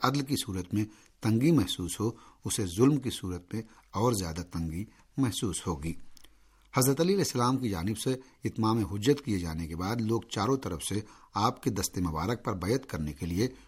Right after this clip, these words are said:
ٹوٹ پڑے۔ حضرت علی علیہ السلام کا ایک اہم منصوبہ پیغمبر اکرم صلی اللہ علیہ وآلہ وسلم کی سیرت و سنت کے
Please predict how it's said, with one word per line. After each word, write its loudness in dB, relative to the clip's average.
ٹوٹ 4
پڑے۔ -4
حضرت 4
علی 6
علیہ 4
السلام 0
کا -4
ایک -4
اہم 0
منصوبہ 0
پیغمبر 2
اکرم 2
صلی 0
اللہ 2
علیہ 0
وآلہ -2
وسلم -2
کی 0
سیرت 2
و 2
سنت 0
کے -2